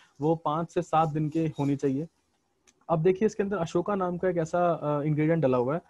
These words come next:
जो आपके, जो माता और बहनों के estrogen और progesterone level को बिल्कुल ठीक रखता है। पीसीओडी अगर उनको problem है, तो उसमें ठीक करता है। आपकी skin को detoxify करता है दोस्तों, और blood को purify करता है।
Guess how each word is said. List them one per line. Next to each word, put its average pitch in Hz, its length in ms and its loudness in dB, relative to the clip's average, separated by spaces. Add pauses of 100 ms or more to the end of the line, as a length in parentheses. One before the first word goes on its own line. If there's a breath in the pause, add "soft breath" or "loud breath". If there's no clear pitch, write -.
(340 soft breath)
जो 156 120 2
आपके, 196 460 2
जो 185 220 2
माता 160 260 0
और 190 100 2
बहनों 165 240 2
के 165 120 -6
estrogen 185 420 0
और 190 100 -2
progesterone 170 460 2
level 160 220 2
को 170 100 0
बिल्कुल 160 280 0
ठीक 160 140 2
रखता 156 340 -2
है। 156 100 -6 (360 soft breath)
पीसीओडी 175 640 2
अगर 170 320 2
उनको 160 320 -2
problem 160 320 0
है, 156 60 -2
तो 160 80 -2
उसमें 160 240 -4
ठीक 160 240 -2
करता 147 260 -4
है। 147 120 -6 (440 soft breath)
आपकी 196 320 2
skin 247 380 0
को 240 140 4
detoxify 202 600 2
करता 170 320 0
है 165 100 2
दोस्तों, 160 340 -4 (220)
और 139 640 -2
blood 147 380 0
को 185 100 0
purify 160 380 2
करता 151 280 -4
है। 151 100 -12